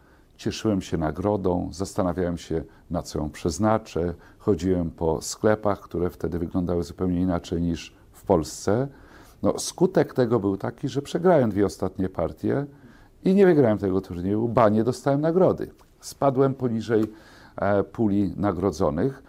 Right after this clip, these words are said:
Wtedy to bardzo mocno przeżyłem, ale lekcja z tego jest taka: koncentracja do końca, uważność do końca. E, dopiero za metą możemy powiedzieć, kto zwyciężył. Po porażce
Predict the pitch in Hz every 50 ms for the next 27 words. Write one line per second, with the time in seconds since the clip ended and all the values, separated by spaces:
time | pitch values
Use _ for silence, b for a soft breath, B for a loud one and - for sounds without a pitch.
0 | b _ - - 156 151 170 165 - 147 139 143 120 113 131 127 131 - - -
1 | 120 113 - - - 110 87 85 76 78 85 90 127 147 151 160 170 160 156 156
2 | B B B B - 117 127 - - - 131 - - - 120 104 117 120 110 -
3 | - - 90 82 - - - 98 110 113 B B B B B B B B _ -
4 | 120 101 87 - 95 85 80 87 82 - - 135 135 135 139 135 - 107 90 90
5 | 82 - - - 95 90 - - 92 87 92 85 80 - - 113 117 113 104 123
6 | 127 - - 110 95 92 85 - - - 101 92 92 90 B B B B B B
7 | B B B - 87 90 92 90 90 90 90 80 - - 80 107 107 - - -
8 | 127 123 127 139 127 - 139 120 117 117 113 113 - 120 117 110 107 104 87 104
9 | 92 104 104 - 101 87 82 82 80 95 104 101 - - 101 95 82 90 101 101
10 | - - 98 85 87 82 78 - 90 90 92 92 B B B B B B B B
11 | - 101 95 - 120 120 110 101 107 - - - 131 123 120 117